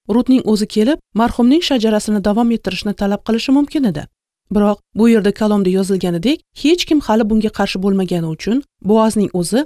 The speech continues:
Rutni qoldirib, bu masalani hal qilishga kirishdi. Bu hikoyada Boazning to'g'ri ish qilishni istagan odam bo'lganini ko'rishimiz mumkin.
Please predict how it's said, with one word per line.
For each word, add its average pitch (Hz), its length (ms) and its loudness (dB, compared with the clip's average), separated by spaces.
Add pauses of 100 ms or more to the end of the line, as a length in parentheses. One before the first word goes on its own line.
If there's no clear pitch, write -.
(140)
Rutni 226 260 2
qoldirib, 170 460 -2 (220)
bu 240 120 2
masalani 214 440 0
hal 220 200 -4
qilishga - 320 -6
kirishdi. - 420 -10 (440)
Bu 220 160 4
hikoyada 196 480 0 (300)
Boazning 220 440 4
to'g'ri 269 320 2
ish 311 120 0
qilishni 254 320 -2
istagan 208 440 -2
odam 233 320 0
bo'lganini 190 480 0
ko'rishimiz 294 540 -2
mumkin. 160 340 -8